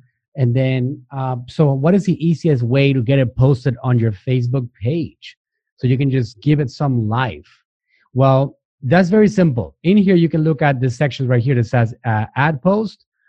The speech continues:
publish post, schedule post, and you can select the, um, whatever the post is. In this example, we're looking at all the A G M. Let's change to Doctor Berg's. We were looking at the Doctor Berg one.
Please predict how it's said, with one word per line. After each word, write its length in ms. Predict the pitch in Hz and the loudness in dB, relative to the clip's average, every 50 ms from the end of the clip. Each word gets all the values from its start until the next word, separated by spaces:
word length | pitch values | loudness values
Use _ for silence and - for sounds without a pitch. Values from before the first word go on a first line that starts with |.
| _ _ _ _ - | _ _ _ _ 0
publish 400 | 143 151 160 170 185 170 - - | 0 2 2 2 0 -2 -2 -4
post, 420 | - 202 208 208 190 208 - 147 120 | -4 -4 -4 -4 -6 -8 -12 -14 -16
schedule 420 | - - - 151 151 151 170 180 | -10 -4 -2 -2 0 0 0 0
post, 380 | 143 - 180 196 214 220 190 - | 0 2 0 2 0 0 -4 -4
and 120 | - 143 131 | -2 -2 0
you 60 | 147 | 2
can 100 | 151 175 | 0 0
select 380 | - - 160 160 160 160 147 139 | 0 0 0 0 0 -2 -2 -2
the, 240 | 147 147 139 135 | -2 0 0 0
um, 440 | 131 123 117 117 117 113 113 113 110 - _ - - _ _ _ _ _ _ | 0 0 0 0 -2 -2 -4 -6 -8 -10 _ -20 -20 _ _ _ _ _ _
whatever 280 | - 123 131 147 165 | 0 0 2 2 2
the 80 | 170 170 | 2 0
post 320 | 120 - 151 156 151 123 | 0 0 0 0 0 0
is. 200 | 160 151 131 123 120 | 0 0 0 2 0
In 60 | 127 | 0
this 160 | 139 147 123 | 0 0 -2
example, 520 | 165 131 - - 160 156 151 135 151 147 135 | -2 -4 -2 -2 -2 0 0 0 0 0 0
we're 140 | 131 127 | 2 2
looking 220 | 127 135 123 139 131 | 0 0 0 0 0
at 160 | 123 123 123 | 0 0 0
all 200 | 123 - 131 131 | -2 -2 -2 0
the 220 | 120 120 120 120 | 0 0 0 0
A 20 | 117 | 0
G 220 | 107 107 117 127 | -2 -2 -2 -2
M. 220 | 135 123 110 110 110 | 0 0 -2 -2 -2
Let's 140 | 120 135 120 | -2 -4 -4
change 440 | - - 185 185 185 175 - - - | -2 0 2 2 2 2 -2 -4 -2
to 440 | 175 170 165 165 160 151 151 143 - _ _ _ _ _ _ _ _ | 0 0 2 2 2 0 0 -2 -6 _ _ _ _ _ _ _ _
Doctor 280 | - 151 151 - - 156 | 0 0 0 0 0 -2
Berg's. 300 | 131 127 120 104 - - | 0 0 0 -2 -2 -4
We 80 | 131 | -2
were 100 | 131 135 | 0 0
looking 220 | 135 139 135 127 131 | 0 0 0 -2 -2
at 100 | 127 113 | -4 -4
the 60 | 110 | -4
Doctor 280 | 107 123 123 120 123 117 | -4 -4 -4 -4 -4 -4
Berg 240 | 104 117 117 117 | -2 -2 -2 -2
one. 420 | 107 110 107 104 98 101 107 120 | -2 -4 -4 -4 -4 -6 -6 -8